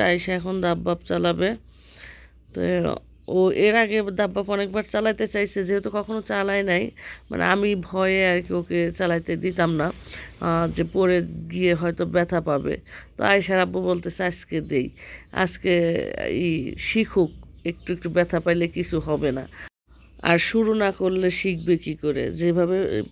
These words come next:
চালাইতে পারে চালাইতে থাকুক।" তা আমি আবার আয়শার আব্বুকে বললাম যে, "আপনিও তাহলে যান।" বললো যে, "না, ও একা একাই করুক, দেখা যাক কি হয়।" তো যাই হোক,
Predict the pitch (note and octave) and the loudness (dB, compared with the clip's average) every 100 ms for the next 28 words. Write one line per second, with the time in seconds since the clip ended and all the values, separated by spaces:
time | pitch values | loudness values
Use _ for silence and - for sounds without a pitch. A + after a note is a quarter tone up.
0 | - - - F3 F3 F3 F3 E3 F3+ G3 | -8 -8 -2 0 0 0 -2 -2 -2 -6
1 | - F#3 E3 D3+ C#3+ D3 C#3 - - - | -6 0 0 0 -4 -4 -6 -8 -12 -16
2 | - - - G#3 A3+ A#3+ B3 A#3+ B3 A#3+ | -20 -20 -4 0 4 4 2 0 0 -2
3 | A3+ A3+ A#3+ A3+ A#3 A3+ A3 G#3+ G3 G3+ | -2 -2 -2 0 0 0 -2 -4 -4 -4
4 | G3 G3+ F#3+ E3+ F3+ E3+ F3 - - - | -2 -2 0 -2 0 0 0 -6 -16 -16
5 | - F#3 F#3+ F3+ F3+ F3+ E3+ E3 E3+ F2+ | -4 0 2 2 2 2 2 2 0 0
6 | D3 D#3+ E3 D#3+ E3 D#3+ D3+ D3+ C#3+ - | 2 2 2 0 0 -2 0 -2 -2 -2
7 | D3+ C#3+ D#3+ C#3+ D#3 C#3+ C#3 C#3 - D3 | -4 -4 -4 -2 -2 -2 -2 -4 -6 -2
8 | C#3 C3 - - - - - - - - | -2 -2 -6 -20 -20 -18 -18 -20 -20 -20
9 | - - - - - - - - - - | -20 -20 -20 -20 -20 -20 -20 -20 -20 -20
10 | - - - F3 E3+ F#3 | -20 -10 -2 2 4 2